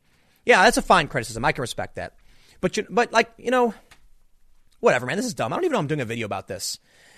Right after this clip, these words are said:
I think it's just, it's, it's, it's, I don't even care. <laughs> I don't even care anymore. I'm sick and tired of people pretending like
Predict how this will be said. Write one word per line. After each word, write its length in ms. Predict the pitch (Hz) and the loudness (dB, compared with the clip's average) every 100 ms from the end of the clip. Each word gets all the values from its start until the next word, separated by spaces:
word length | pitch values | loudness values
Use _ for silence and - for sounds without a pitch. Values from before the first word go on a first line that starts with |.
| - | -4
I 80 | 202 | 2
think 140 | 240 | 4
it's 120 | 208 | 4
just, 440 | - - - - - | 2 0 -2 -14 -12
it's, 180 | 147 - | -12 -8
it's, 440 | 160 147 - - - _ _ _ | -10 -8 -8 -8 -12 _ _ _
it's, 180 | 180 - - - - - - - - - _ _ | -6 -6 -8 -12 -16 -18 -20 -20 -20 -20 _ _
I 60 | 185 | -4
don't 100 | 165 | -4
even 160 | 113 | -4
care. 280 | 101 104 90 _ _ | -8 -8 -10 _ _
<laughs> 180 | - - | -10 -6
I 480 | 269 285 - 247 - | -2 0 2 0 0
don't 160 | 262 202 | 0 0
even 200 | 208 147 | -4 -10
care 320 | - 143 131 | -10 -10 -10
anymore. 400 | - 110 - - _ _ _ _ - - - | -12 -16 -18 -20 _ _ _ _ -20 -16 -4
I'm 140 | 190 | -4
sick 180 | - 320 | -2 -2
and 100 | 294 | 0
tired 300 | 180 180 180 | 6 8 8
of 140 | 147 | 4
people 500 | - 160 151 127 120 - - - - | 0 2 4 4 2 -8 -20 -20 -6
pretending 540 | 165 - 196 202 196 | -4 -2 -2 -2 -2
like 420 | 165 147 135 139 | 0 2 0 -4